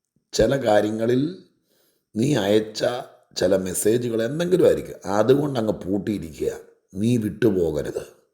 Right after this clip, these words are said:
നീ പുറത്തു പോകരുത്, നിൻ്റെ സന്തതി ആ സർക്കിളിന് പുറത്തു പോകരുത്. അവനെക്കുറിച്ചുള്ള ദൈവത്തിൻ്റെ പ്ലാനുകൾ നടക്കരുത്. അതുകൊണ്ട് അവരുടെ ഇടയിൽ നിന്ന് പുറത്തു പോകാതിരിപ്പാൻ, അവരുടെ കസ്റ്റഡിയിൽ കിടക്കാൻ,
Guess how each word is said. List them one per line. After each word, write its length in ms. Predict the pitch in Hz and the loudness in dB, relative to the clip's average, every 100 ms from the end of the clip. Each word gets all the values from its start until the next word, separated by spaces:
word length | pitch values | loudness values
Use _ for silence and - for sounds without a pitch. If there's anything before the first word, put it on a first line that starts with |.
| _ _ _ _ _ _ _ _ - | _ _ _ _ _ _ _ _ -2
നീ 120 | 101 110 | 0 0
പുറത്തു 420 | - 90 - 110 | 2 2 2 -2
പോകരുത്, 500 | 85 71 65 - - - - | -4 -4 -6 -8 -8 -10 -14
നിൻ്റെ 280 | 90 95 95 | -10 -4 -2
സന്തതി 560 | - 95 104 113 113 104 | 0 -2 0 -2 0 0
ആ 80 | 95 | -2
സർക്കിളിന് 600 | - 95 101 - 117 117 | 0 0 0 -2 -2 -2
പുറത്തു 320 | 85 87 - 101 | -4 -6 -6 -4
പോകരുത്. 500 | 85 78 76 - - - _ _ _ - | -4 -4 -4 -4 -6 -16 _ _ _ -6
അവനെക്കുറിച്ചുള്ള 760 | 95 120 151 139 - - 104 101 | 0 2 0 -6 -8 -6 -4 -2
ദൈവത്തിൻ്റെ 600 | 95 101 117 120 - 101 87 | 2 2 0 -4 -4 -4 -6
പ്ലാനുകൾ 580 | - 82 85 104 107 87 82 | -4 -4 -2 -2 0 0 -2
നടക്കരുത്. 680 | 78 76 82 - 85 - - - _ _ _ _ - _ | -6 -8 -10 -4 -4 -4 -10 -16 _ _ _ _ -20 _
അതുകൊണ്ട് 340 | 95 107 120 95 | 2 2 2 2
അവരുടെ 380 | 98 143 165 151 | 2 0 0 0
ഇടയിൽ 300 | 95 101 110 | 2 2 0
നിന്ന് 200 | 107 98 | -2 -10
പുറത്തു 380 | 82 95 101 123 | -2 -2 -2 -4
പോകാതിരിപ്പാൻ, 840 | 98 92 82 78 78 80 - 67 - _ | 0 0 -2 -4 -6 -6 -6 -8 -10 _
അവരുടെ 340 | 73 87 92 92 | -4 -2 -2 -4
കസ്റ്റഡിയിൽ 640 | - 85 - 113 101 85 82 | -8 -8 -6 0 0 0 -6
കിടക്കാൻ, 520 | - 73 - 90 82 | -6 -6 -4 -4 -6